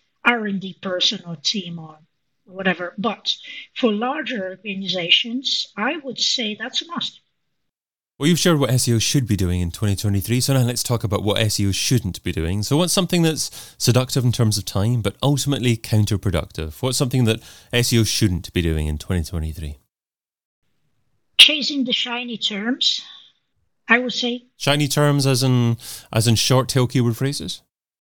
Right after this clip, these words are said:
Speaker 1: What I mean is more like you hear everybody talking about,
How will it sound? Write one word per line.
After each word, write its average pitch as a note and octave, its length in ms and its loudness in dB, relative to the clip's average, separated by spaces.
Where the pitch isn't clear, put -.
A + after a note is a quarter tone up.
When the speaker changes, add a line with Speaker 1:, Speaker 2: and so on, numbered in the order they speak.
Speaker 1:
What D4 400 -4
I E4 200 0
mean B3 380 -2
is A3 300 -4
more A3+ 260 -4
like G3+ 300 -6
you B3+ 320 2
hear C#4 340 -4
everybody A3+ 720 -6
talking A3+ 600 -4
about, G#3 480 -4